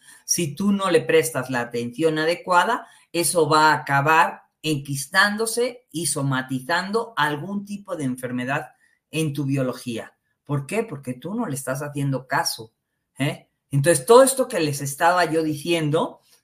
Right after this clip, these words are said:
viene esta parte siguiente. ¿Cómo te afecta si tú no, este, recuperas tu libertad?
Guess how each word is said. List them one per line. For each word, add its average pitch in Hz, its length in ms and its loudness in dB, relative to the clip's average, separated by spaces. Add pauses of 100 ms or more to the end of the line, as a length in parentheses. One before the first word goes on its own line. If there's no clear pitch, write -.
(160)
viene 196 480 0
esta - 380 -4
parte 208 420 4
siguiente. 202 640 -2
¿Cómo 226 420 2
te 240 120 4
afecta 240 640 2
si 185 260 -8
tú 233 260 -2
no, 233 640 0
este, 175 320 -4
recuperas 165 680 -2
tu 175 100 -6
libertad? 180 600 2